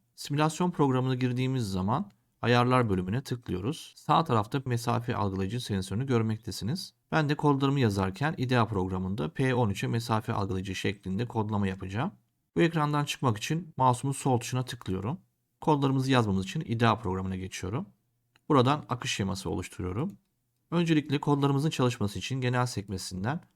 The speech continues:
başla bloğunu seçiyoruz. Robotumuzun önünde öncelikle mesafe olup olmadığını tespit etmesini istiyorum.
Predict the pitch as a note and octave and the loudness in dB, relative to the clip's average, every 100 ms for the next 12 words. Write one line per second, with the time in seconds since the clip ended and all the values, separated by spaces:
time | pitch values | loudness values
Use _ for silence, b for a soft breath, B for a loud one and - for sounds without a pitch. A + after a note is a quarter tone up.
0 | - A2+ A2+ A2 G2 F2+ F#2+ - F#2 - | -2 -2 0 0 0 -2 -4 -8 -10 -8
1 | F#2+ D3+ - - _ _ _ C3 D3 D#3+ | -6 -8 -10 -20 _ _ _ 4 4 6
2 | D3+ E3+ C3+ A#2+ B2+ C#3 C#3 C3 C3+ C3+ | 2 4 4 4 4 2 0 -2 0 -2
3 | C#3 C#3 C3 C3+ C3 C#3 C3+ A2+ A2 C3+ | 0 2 2 2 0 2 2 2 0 -2
4 | C3 A#2+ - G#2 F#2 F2 F2+ F2+ - F#2 | -2 -4 -2 -2 -2 -6 -8 -10 -6 -4
5 | C3+ - | -4 -6